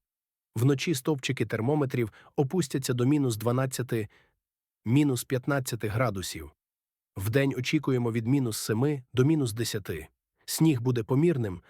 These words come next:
але через вітер можливі хуртовини. Захід України, Львів, Івано-Франківськ та Луцьк сьогодні будуть під владою снігопадів. Температура вдень коливатиметься від мінус трьох до мінус восьми градусів. У Карпатах ситуація складніша.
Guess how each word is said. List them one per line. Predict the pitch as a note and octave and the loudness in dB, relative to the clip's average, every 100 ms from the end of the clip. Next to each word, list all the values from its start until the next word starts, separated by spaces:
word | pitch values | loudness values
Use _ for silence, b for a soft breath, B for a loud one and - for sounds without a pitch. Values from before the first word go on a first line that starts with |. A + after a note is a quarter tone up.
| B | B
але | C3 C#3 | 2 2
через | C3 B2+ A2+ | 2 0 0
вітер | D#3+ E3 C3+ C#3+ | 0 -2 -2 0
можливі | D#3+ E3+ C#3+ | 2 2 0
хуртовини. | A#2+ C3+ B2+ A#2 F2 D#2 C2 - _ _ _ _ - | 0 -2 0 -2 -2 -8 -10 -14 _ _ _ _ 0
Захід | G#2+ D3+ C3 A2+ | 2 4 2 -2
України, | G2+ G2+ F#2 F#2+ B2 - _ A2 | -4 -4 -4 -4 -6 -10 _ -2
Львів, | A#2 D#3+ E3 b b - | 0 0 -2 b b -2
Івано-Франківськ | C#3 D3 C3 - A2 G#2 D3+ C3+ - | 2 2 0 -2 -4 -2 -2 -2 -6
та | G#2+ | -4
Луцьк | G2 E3 - - b b | 0 0 0 -8 b b
сьогодні | - C#3 E3+ D#3 | 2 4 4 2
будуть | C#3 C#3+ C3 | 0 -2 -2
під | - A2+ | -4 -2
владою | C#3 C3+ A#2 | -2 0 -2
снігопадів. | G#2+ B2+ A#2 C3+ B2 E2+ D#2 - _ _ _ _ _ _ _ | -2 0 0 0 -2 -4 -8 -14 _ _ _ _ _ _ _
Температура | - C#3 C#3 C#3 C3 E3+ A2+ | 2 2 2 0 0 0 0
вдень | G#2+ C#3+ C3+ | 0 0 0
коливатиметься | B2 A#2 C#3 C#3+ B2 A#2 - | 0 0 0 0 -2 -2 -4
від | A2+ A#2+ | -2 2
мінус | C#3+ B2+ G2+ | 2 2 -2
трьох | - C#3+ D3+ - b b | -2 2 2 -2 b b
до | B2 | 4
мінус | C#3+ D#3 C3 - | 6 4 0 -2
восьми | - C3+ C#3+ | -2 0 2
градусів. | B2 G#2 E2+ - - - _ _ _ _ _ _ - | 0 0 -4 -8 -10 -16 _ _ _ _ _ _ -6
У | B2 | 0
Карпатах | B2+ B2 E3+ E3 C3+ | 2 2 0 -2 -2
ситуація | - C#3 D#3 C#3+ D3 B2+ | -2 0 0 0 -2 -4
складніша. | - D#3 D3+ A#2+ - D#2 | -2 0 2 0 -2 -8